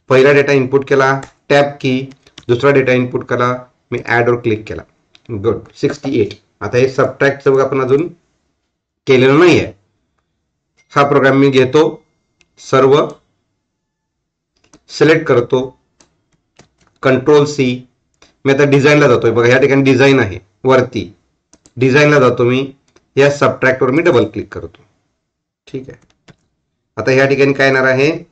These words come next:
Minus. मी परत डिझाईनला वरती जातो, शिफ्ट एफ सेवन सुद्धा form येतो तुमचा. तुम्ही शिफ्ट एफ सेवन जरी press केला तरी form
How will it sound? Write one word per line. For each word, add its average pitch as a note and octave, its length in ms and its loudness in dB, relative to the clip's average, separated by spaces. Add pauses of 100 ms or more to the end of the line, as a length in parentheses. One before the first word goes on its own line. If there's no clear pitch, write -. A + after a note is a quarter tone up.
Minus. A#2+ 420 0 (1700)
मी C3+ 80 0
परत C#3+ 320 0
डिझाईनला C#3 400 2
वरती E3+ 240 2
जातो, G#2 260 0 (200)
शिफ्ट G#3 320 0
एफ F3+ 120 0
सेवन F3 260 4
सुद्धा F3 240 -2
form B2+ 160 2
येतो G2+ 160 0
तुमचा. F2 240 -14 (800)
तुम्ही C#3 140 -2
शिफ्ट E3+ 300 0
एफ D#3 140 0
सेवन D3+ 240 2
जरी D3+ 140 -2
press C#3+ 260 0
केला A#2 340 -2 (460)
तरी C#3+ 220 -4
form C3+ 280 -2